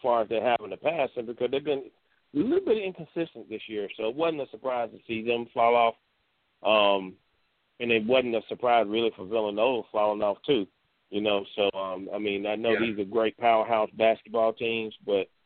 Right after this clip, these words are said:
Speaker 1: you know, there's a lot of competition. These teams are keeping it close this year. March Madness has been extremely fun,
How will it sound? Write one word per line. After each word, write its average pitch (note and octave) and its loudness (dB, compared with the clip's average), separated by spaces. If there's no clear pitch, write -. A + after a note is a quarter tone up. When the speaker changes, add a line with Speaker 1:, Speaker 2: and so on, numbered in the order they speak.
Speaker 1:
you A2+ -4
know, G#2+ 2
there's A#2+ 2
a A2+ -2
lot A#2 4
of A#2+ -6
competition. B2 -2
These C3 -8
teams B2+ -2
are G#2+ -8
keeping G2 -12
it F#2 -12
close C3+ 2
this G2 -12
year. G2+ -6
March A#2 -2
Madness A2+ -4
has G2+ -12
been F#2+ -10
extremely B2+ 0
fun, F#2+ -4